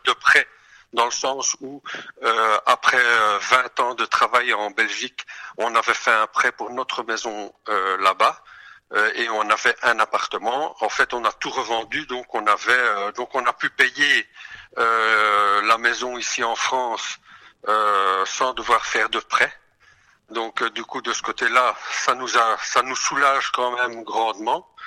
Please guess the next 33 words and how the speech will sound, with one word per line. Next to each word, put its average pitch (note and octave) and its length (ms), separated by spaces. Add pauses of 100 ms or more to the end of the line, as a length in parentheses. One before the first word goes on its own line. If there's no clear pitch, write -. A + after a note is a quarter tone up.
(640)
Euh, G#2+ 580
donc - 280
là, A#2+ 140
pour A2+ 180
le A#2 120
moment, A2+ 520
on G#2+ 240
vit, A#2+ 360
euh, G2 800
sur - 300
la, G#2+ 120
euh, G2 440
sur - 240
la G#2 100
réserve, - 460
quoi. - 120
Donc G#2+ 260
là, A2+ 80
on A2+ 120
pourrait, - 380
on, A2 340
on B2 60
pourrait - 300
laisser C3+ 280
passer B2+ 360
l'écueil, D3 500 (520)
mais A#2 100
on A2 100
puise D3 360
dans A#2 120
les A2+ 120
réserves, A2+ 480
euh, G2 1000